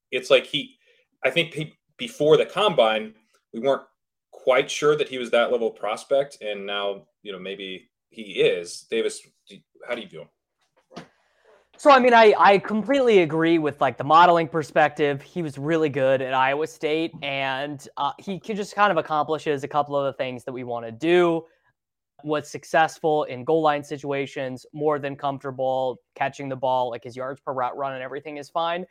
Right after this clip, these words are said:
Speaker 2: What I am having trouble with is where, what team are we wanting him to be drafted by,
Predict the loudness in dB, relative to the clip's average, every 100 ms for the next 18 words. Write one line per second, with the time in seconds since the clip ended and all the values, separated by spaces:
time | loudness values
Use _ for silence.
0 | _ _ _ _ 2 2 2 4 6 6
1 | 4 2 2 0 0 0 0 -2 -2 -2
2 | -4 _ _ _ _ _ _ _ 0 2
3 | 0 -8 _ _ -12 -10 -2 6 6 6
4 | 2 6 4 4 -6 0 4 4 4 -2
5 | 0 0 0 -2 -6 -8 -8 -12 -12 -6
6 | -4 -4 -6 -16 -12 -8 -6 -8